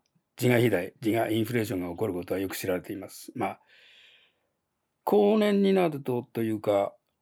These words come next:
自我拡大という表現が出てきます。これは自我肥大とは違う意味ですけど。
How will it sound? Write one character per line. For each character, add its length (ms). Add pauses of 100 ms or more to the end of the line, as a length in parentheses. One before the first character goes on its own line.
(840)
自 160
我 160
拡 300
大 240
と 80
い 140
う 280
表 220
現 100
が 80
出 140
て 80
き 80
ま 100
す。 120
こ 100
れ 80
は 60
自 160
我 60
肥 180
大 200
と 100
は 60
違 160 (180)
う 100 (420)
意 100
味 100
で 80
す 100
け 80
ど。 100